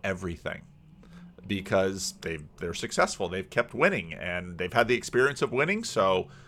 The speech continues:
they're just gonna keep winning. And, and again, for me, that's part of the reason that I like talking to people who don't win <laughs> because they're much more humble. And truth be told, if you pay attention and listen to them, you can learn something.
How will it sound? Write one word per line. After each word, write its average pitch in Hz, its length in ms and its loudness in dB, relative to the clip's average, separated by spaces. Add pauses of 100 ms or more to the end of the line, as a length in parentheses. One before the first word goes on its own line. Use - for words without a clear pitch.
(260)
they're 117 180 4
just 123 320 -2
gonna 165 160 2
keep 160 240 -4
winning. 170 280 2
And, 101 180 -4
and 139 100 0
again, 208 220 2
for 135 160 -2
me, 170 220 4
that's 135 280 4
part 190 300 6
of 180 80 4
the 127 80 2
reason 123 380 0
that 107 180 8
I 104 80 10
like 113 360 4
talking 127 540 4
to 104 520 -2 (340)
people 151 440 2
who 120 300 -2
don't 101 480 2
win 120 520 2 (640)
<laughs> - 640 4
because - 520 6
they're 151 180 10
much 165 320 8
more 139 240 8
humble. 143 420 6
And 127 140 2
truth 240 260 0
be 135 120 -4
told, 214 400 10 (240)
if - 140 2
you 147 80 4
pay 208 200 8
attention 202 440 6
and 123 100 4
listen 226 300 4
to - 60 -8
them, 143 200 4
you 139 100 0
can 123 220 2
learn 247 260 6
something. 113 540 0